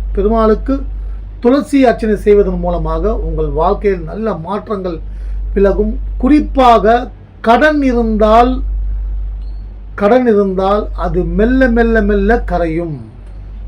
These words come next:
இது அனுபவ உண்மை. நான் நிறைய பேருக்கு சொல்லியிருக்கேன்,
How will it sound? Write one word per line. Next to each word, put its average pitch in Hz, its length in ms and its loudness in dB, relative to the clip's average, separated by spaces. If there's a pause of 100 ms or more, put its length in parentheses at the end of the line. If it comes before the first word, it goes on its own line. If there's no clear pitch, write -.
(960)
இது 196 460 4 (140)
அனுபவ 285 460 2
உண்மை. 196 500 2 (1300)
நான் 175 180 -2
நிறைய 208 280 2
பேருக்கு 262 380 0
சொல்லியிருக்கேன், 180 460 0